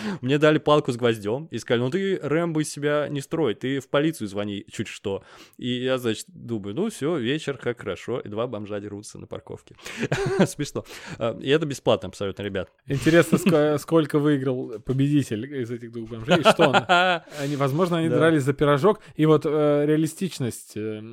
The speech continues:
Speaker 2: здесь достаточно было бы, э, всем игрокам сказать, что на кону жизнь, э, <laughs> их, а не приз и не выигрыш. Но это важная штука, чтобы, м,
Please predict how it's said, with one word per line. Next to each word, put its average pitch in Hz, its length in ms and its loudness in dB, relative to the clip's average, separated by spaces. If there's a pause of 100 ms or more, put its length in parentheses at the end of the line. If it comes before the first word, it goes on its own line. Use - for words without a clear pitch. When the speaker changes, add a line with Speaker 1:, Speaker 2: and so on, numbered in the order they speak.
Speaker 2:
здесь 143 280 2
достаточно 175 560 0
было 160 240 2
бы, 147 140 2
э, 131 520 0
всем 156 260 -4
игрокам 143 360 -2
сказать, 131 340 -4
что - 160 -8
на 117 140 -8
кону 135 320 -2
жизнь, 143 400 -2 (200)
э, 104 260 -14 (340)
<laughs> - 360 -20
их, 113 280 -10 (400)
а 127 140 -2
не 135 120 2 (260)
приз 147 440 0
и - 20 -4
не 120 120 -2
выигрыш. 113 440 0 (180)
Но 175 360 4
это 170 260 2
важная 165 320 2
штука, - 300 -6
чтобы, 127 480 -2
м, 101 840 -14